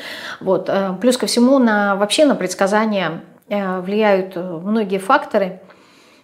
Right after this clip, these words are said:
М, есть много нюансов, есть свобода воли к-, человека, насколько это всё может изменить. Ну, в общем, очень много всего, поэтому для меня предсказательная система, она в большей степени такая, знаете, развлекательная. И это вот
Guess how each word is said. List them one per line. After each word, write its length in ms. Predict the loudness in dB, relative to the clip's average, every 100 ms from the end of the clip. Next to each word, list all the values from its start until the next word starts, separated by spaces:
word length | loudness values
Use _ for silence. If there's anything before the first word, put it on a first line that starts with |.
| _
М, 460 | -8 -4 -2 -2 -2
есть 360 | 2 2 2 2
много 720 | 0 2 0 0 -4 -6 -6
нюансов, 680 | 0 2 2 2 -2 -6 -4
есть 260 | -4 -4
свобода 360 | -4 -2 0 0
воли 260 | 0 0 0
к-, 200 | -6 -6
человека, 520 | 0 2 6 4 4
насколько 460 | 0 2 0 0
это 160 | -2 -2
всё 180 | -2 -2
может 400 | 0 -2 -2 -4
изменить. 360 | -4 -4 0
Ну, 140 | 4 6
в 60 |
общем, 260 | 6 2 -2
очень 200 | 0 2
много 320 | 4 4 4
всего, 320 | 0 2 2
поэтому 800 | 4 2 2 2 2 2 2 -2 -8 _ _ _ _ _ _ _ _ _ _ _ 0
для 180 | 6 8
меня 240 | 8 6
предсказательная 720 | 4 0 -2 2 0 0 -2
система, 520 | -2 -4 -2 0 0 0
она 320 | 0 -2 -2 -10 -16 0
в 20 |
большей 300 | 4 4 2
степени 500 | -2 2 2 2 -2
такая, 360 | -4 -4 -4 -6
знаете, 380 | -6 -6 -4 -4
развлекательная. 800 | -4 -2 0 0 0 -2 -6 -4
И 20 |
это 200 | -4 0
вот 200 | 0 -2